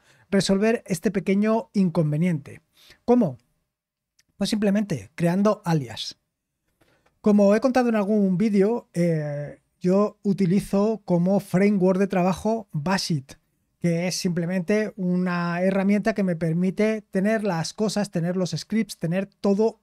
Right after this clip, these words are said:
ligeramente más organizado, tenerlo todo de una manera más cómoda. La cuestión es que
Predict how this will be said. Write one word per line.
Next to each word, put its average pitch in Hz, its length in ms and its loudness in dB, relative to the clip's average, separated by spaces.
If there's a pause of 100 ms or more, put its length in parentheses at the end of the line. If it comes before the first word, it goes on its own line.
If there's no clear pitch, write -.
ligeramente 185 640 0
más 185 300 -2 (360)
organizado, 160 680 0
tenerlo 175 340 0
todo 208 360 0 (340)
de 170 100 -2
una 175 120 -2
manera 175 340 -4
más 170 220 -6
cómoda. 117 420 -12 (440)
La 208 120 0
cuestión 247 320 2
es 262 120 0
que 190 320 2